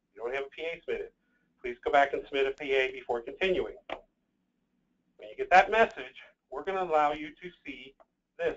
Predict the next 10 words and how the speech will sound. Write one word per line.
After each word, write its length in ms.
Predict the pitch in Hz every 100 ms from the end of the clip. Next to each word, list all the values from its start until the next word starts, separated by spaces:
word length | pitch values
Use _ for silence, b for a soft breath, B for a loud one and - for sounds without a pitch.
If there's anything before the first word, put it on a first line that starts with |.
| -
at 80 | 208
the 60 | 135
bottom 240 | 131 131
of 80 | 139
the 60 |
page. 340 | 175 175 104 - - - _ _ _ _ _ _ _ _ _ _ _ _ _ _ _ _ _ -
I'm 200 | 123 135
aware. 500 | 170 165 151 170 - _ _ _ _ _ _ _ _ _ _ _ _ _ _ _ _
So 100 |
you 60 | -